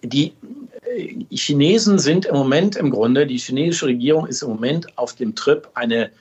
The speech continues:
langfristige, nachhaltige Wirtschaftsordnung aufzubauen. Also wegzukommen von dem Wachstum um je-, um jeden Preis. Und, ähm, ähm,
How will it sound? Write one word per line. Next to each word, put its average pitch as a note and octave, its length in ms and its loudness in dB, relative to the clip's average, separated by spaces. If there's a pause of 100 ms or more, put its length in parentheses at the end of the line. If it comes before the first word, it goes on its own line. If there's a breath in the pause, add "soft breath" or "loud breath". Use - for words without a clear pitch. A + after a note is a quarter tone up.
(520 soft breath)
langfristige, E3 1080 0
nachhaltige C#3+ 880 0
Wirtschaftsordnung A#2+ 800 -10
aufzubauen. - 580 -16 (280 loud breath)
Also A2+ 380 0
wegzukommen D3 800 2
von B2 220 2
dem A2 260 2 (240 soft breath)
Wachstum B2 580 0
um A#2 120 4
je-, G#2+ 180 0
um G#2+ 140 -4
jeden G2 280 2
Preis. - 600 -4 (640 loud breath)
Und, D3+ 440 2
ähm, C#3 460 4 (720)
ähm, C3 480 0